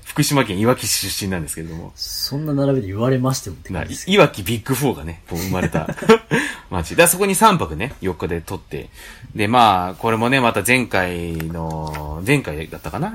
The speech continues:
Speaker 1: 前々回か、に話しましたけど、ね、段取りをね、して、
Speaker 2: おう。
Speaker 1: もう何時何分の電車に乗って、東京からいわき。で、これ早めに取ったら、あの、三割引きになるからってんで、早めにこの、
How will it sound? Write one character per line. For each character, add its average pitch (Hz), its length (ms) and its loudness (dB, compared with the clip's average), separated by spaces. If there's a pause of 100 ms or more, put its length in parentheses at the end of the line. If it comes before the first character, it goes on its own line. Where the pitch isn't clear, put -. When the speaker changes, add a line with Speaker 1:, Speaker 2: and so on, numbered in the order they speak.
Speaker 1:
前 190 180 4
々 214 180 2
回 - 160 -12
か、 - 240 -12
に 92 120 -8
話 95 240 -6
し 104 60 -6
ま 98 120 -2
し - 60 -6
た 85 80 -6
け 82 80 -4
ど、 73 240 -8
ね、 90 160 -6
段 107 260 0
取 104 200 0
り 78 40 -6
を 71 80 -10
ね、 82 220 -10 (400)
し - 140 -10
て、 78 220 -6 (540)
Speaker 2:
お 87 160 -12
う。 90 40 -10
Speaker 1:
も 95 60 -6
う - 20 -4
何 104 260 0
時 92 140 -6
何 110 240 2
分 92 260 -4
の 80 420 -4
電 92 200 -4
車 92 120 -6
に 90 120 -4
乗 92 100 -4
っ - 40 -6
て、 143 360 4 (460)
東 98 180 0
京 95 120 -2
か 92 120 -2
ら 92 60 0
い 104 80 0
わ 107 120 2
き。 - 240 -14 (160)
で、 104 100 -4
こ 92 100 -6
れ 87 60 -6
早 123 200 2
め 123 100 0
に 123 120 -2
取 135 120 4
っ - 40 -14
た 98 100 0
ら、 82 140 -2
あ 80 40 -4
の、 82 140 -6
三 117 240 -2
割 117 160 2
引 110 140 -2
き - 40 -8
に 110 60 -2
な 104 80 0
る 98 100 -4
か 80 80 -6
ら 80 80 -4
っ - 20 -10
て 82 120 -10
ん 78 60 -6
で、 76 80 -8
早 90 220 -4
め 85 120 -4
に 85 160 -6
こ 80 160 -6
の、 76 320 -8